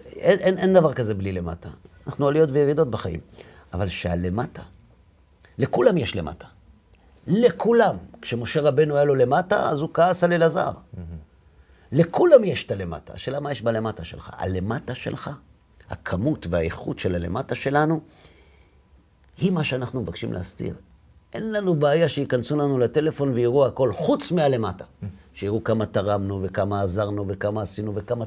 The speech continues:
Speaker 1: טוב דיברנו על אנשים, וכמה רצינו לדבר, וכמה אלה שהכפישו אותנו, רצינו לעשות להם טוב, את כל הסודות האלה. אנחנו היינו מאוד שמחים ש-, שנהיה אנשים חשובים, שנהיה ברשימה שפולשים להם.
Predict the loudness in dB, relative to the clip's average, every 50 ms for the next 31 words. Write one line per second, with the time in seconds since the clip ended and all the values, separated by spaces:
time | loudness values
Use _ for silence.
0 | -8 -6 -6 -6 -6 -4 -6 -6 -4 -4 -2 -4 -4 -4 -4 -6 -6 -6 -8 -10
1 | -12 -10 -10 -10 -10 -12 -14 -12 -12 -10 -10 -8 -10 -12 -12 -12 -12 -10 -8 -8
2 | -8 -10 -12 -12 -14 -12 -10 -10 -10 -10 -10 -16 -18 -20 -12 -10 -8 -6 -6 -6
3 | -6 -6 -6 -6 -6 -6 -6 -6 -8 -8 -8 -8 -8 -8 -6 -6 -8 -6 -6 -8
4 | -6 -6 -10 -10 -10 -10 -10 -8 -8 -8 -8 -10 -8 -6 -6 -4 -6 -6 -6 -6
5 | -8 -6 -6 -10 -12 -6 -4 -2 0 0 -2 -4 -6 -10 -8 -8 -8 -6 -4 -4
6 | -4 -4 -6 -6 -8 -16 -18 -18 -14 -10 -6 -6 -6 -4 -4 -4 -4 -4 -4 -4
7 | -4 -4 -4 -4 -4 -2 -2 -2 -2 -2 -4 -4 -4 -2 -4 -4 -6 -6 -14 -16
8 | -6 -4 -2 0 2 2 2 0 0 -2 -2 -2 -2 -2 0 2 2 4 2 2
9 | 0 0 0 2 2 2 0 0 -2 -2 0 -2 -2 0 0 -2 0 0 0 0
10 | 0 0 0 -2 -2 -4